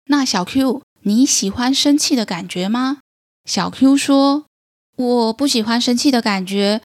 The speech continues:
而且我也不喜欢我的朋友被我刺到。被我的刺刺到真的很痛欸。我也会担心，如果常常有人因为我而受伤，就不敢跟我一起玩了。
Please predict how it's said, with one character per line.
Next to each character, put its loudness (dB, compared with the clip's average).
而 2
且 0
我 0
也 0
不 -2
喜 -4
欢 -4
我 -2
的 0
朋 -6
友 0
被 -2
我 -8
刺 -4
到。 -2
被 2
我 -2
的 0
刺 -4
刺 -2
到 0
真 0
的 2
很 0
痛 0
欸。 -4
我 2
也 2
会 0
担 -2
心， -4
如 0
果 2
常 -4
常 -2
有 0
人 -6
因 -2
为 2
我 -4
而 -4
受 0
伤， -2
就 -2
不 -4
敢 -4
跟 2
我 0
一 -2
起 -4
玩 -4
了。 0